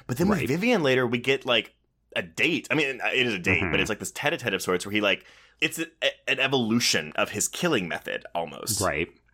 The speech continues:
Speaker 2: Well, I think he, he starts to kill people that he's closer to, right? Like, we don't get the sense that he has a relationship with Dora in this opening scene. Like,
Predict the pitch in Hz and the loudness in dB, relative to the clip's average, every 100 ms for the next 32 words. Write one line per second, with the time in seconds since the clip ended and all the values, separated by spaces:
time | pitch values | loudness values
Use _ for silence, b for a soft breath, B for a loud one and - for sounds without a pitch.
0 | _ B B 135 143 139 139 160 180 180 | _ B B -2 0 0 0 -2 -2 -6
1 | 175 - - 123 117 - - 117 - - | -6 -10 -4 -4 -2 -2 -2 -4 -4 -6
2 | 113 - 110 98 - 98 98 92 87 - | -8 -4 -2 -2 -2 -2 0 2 0 -4
3 | 104 78 87 85 - - 90 - - - | -8 -2 0 0 -4 -6 -6 -6 -10 -4
4 | 92 85 52 - - 90 98 87 85 107 | -2 -2 -6 -6 -6 -6 -4 -2 -2 -2
5 | 92 92 120 127 127 117 - 90 98 - | -4 0 -2 0 -2 -2 -6 -4 -2 -2
6 | 78 - 82 - 92 92 87 92 80 87 | -4 -4 -4 -4 -6 -4 -4 -4 -4 -4
7 | 80 80 73 78 104 92 - 107 - 87 | -4 -4 -4 -4 -4 -4 -4 -4 -2 -4
8 | 82 87 113 - - - 87 90 87 87 | 0 -2 -2 -10 -14 -14 -12 -6 -2 0
9 | 98 120 127 - 95 95 - 92 95 90 | 0 -2 -4 -2 0 0 -2 -2 0 0
10 | 92 104 127 90 | 0 0 0 -2